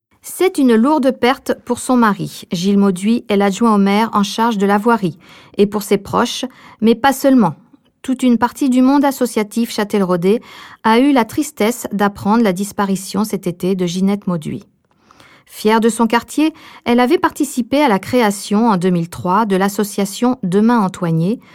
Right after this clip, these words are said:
dont elle était depuis la secrétaire, à l'origine de nombreux événements locaux et de manifestations,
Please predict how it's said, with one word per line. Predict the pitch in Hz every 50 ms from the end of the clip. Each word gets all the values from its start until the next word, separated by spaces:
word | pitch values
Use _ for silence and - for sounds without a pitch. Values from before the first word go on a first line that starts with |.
| - - - - _
dont | - 175 185 180
elle | - 180 175
était | 170 165 170 180 175
depuis | 165 170 170 - 208 214
la | 226 202 180
secrétaire, | - - 170 - - 185 190 - 240 247 254 269 262 - _ - - - - - - _
à | - 262
l'origine | 277 302 311 320 320 277 339 370 349
de | 240 233
nombreux | 233 226 247 262 247 254 277 269 226
événements | 233 214 220 214 220 208 202
locaux | 196 202 220 220 220 - - 196 220 - - -
et | 196
de | 160 180
manifestations, | 175 180 185 190 190 190 208 202 202 - 202 190 - - - 147 131